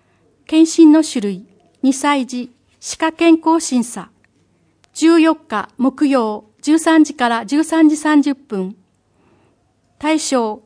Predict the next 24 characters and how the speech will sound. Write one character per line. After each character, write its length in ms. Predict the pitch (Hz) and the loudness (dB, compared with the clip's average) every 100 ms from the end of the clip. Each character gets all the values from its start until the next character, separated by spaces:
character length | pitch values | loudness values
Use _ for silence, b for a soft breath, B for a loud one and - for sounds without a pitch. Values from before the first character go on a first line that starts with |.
| _ | _
平 180 | 320 320 | -4 -2
成 240 | - 330 | 2 6
二 160 | 302 294 | 6 6
十 220 | 320 311 | 2 2
五 140 | 269 | 0
年 340 | 220 202 277 330 | -2 -4 -10 -8
十 200 | 285 320 | 0 4
二 120 | 320 | 6
月 240 | 330 320 269 | 6 2 -2
生 60 | |
ま 100 | 269 | 0
れ 100 | 262 | 0
の 120 | 247 247 | -2 -4
人。 340 | - 208 - _ _ _ _ _ _ _ _ _ _ _ - | -10 -20 -20 _ _ _ _ _ _ _ _ _ _ _ -8
一 80 | 277 | -8
歳 380 | - 330 311 | -2 -2 0
六 140 | 254 277 | -2 -4
ヶ 140 | 311 | 0
月 260 | 311 302 294 | 0 2 -4
児 200 | 269 262 | -8 -8
健 240 | - 311 302 | -2 -2 0
康 160 | 320 | -2
診 220 | 320 262 | 0 -2
査。 300 | 240 - 190 | -2 -8 -12